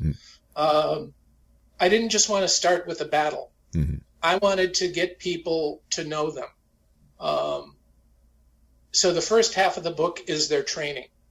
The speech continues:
Speaker 1: Mm-hmm.
Speaker 2: on Hawaii, on Parker Ranch. And I could get a pretty good idea of what they were trained at through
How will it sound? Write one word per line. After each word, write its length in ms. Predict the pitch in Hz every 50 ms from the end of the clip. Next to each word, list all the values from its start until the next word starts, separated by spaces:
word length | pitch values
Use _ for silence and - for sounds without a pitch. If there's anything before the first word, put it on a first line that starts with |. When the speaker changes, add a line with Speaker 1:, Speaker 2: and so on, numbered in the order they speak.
| _ -
Speaker 1:
Mm-hmm. 140 | - 165 147
Speaker 2:
on 200 | 147 147 143 139
Hawaii, 580 | - - 147 139 143 139 143 135 131 - - - _ _ _ _ _ -
on 100 | 151 143
Parker 380 | - - 160 143 - - 143 135
Ranch. 580 | 139 143 135 127 - - - - - - - _ _ _ _ _ _ _ - _ _ _ _ -
And 180 | 180 175 170 170
I 120 | 175 180
could 180 | - 185 175 -
get 160 | 185 180 170
a 60 | 160
pretty 300 | - - - 196 208 190
good 200 | 165 185 180 - - -
idea 520 | 165 165 156 151 - 160 165 165 165 160
of 260 | - - 147 143 -
what 400 | - 180 151 156 170 170 170 - - - 151
they 380 | 151 156 151 151 151 151 151 - _ _ -
were 200 | 147 147 151 151
trained 480 | - - - 190 185 190 190 190 185 - - -
at 360 | 143 135 131 139 - - - _ _ _ _ _ _ _ _ _ -
through 500 | - 175 170 170 165 165 165 160 -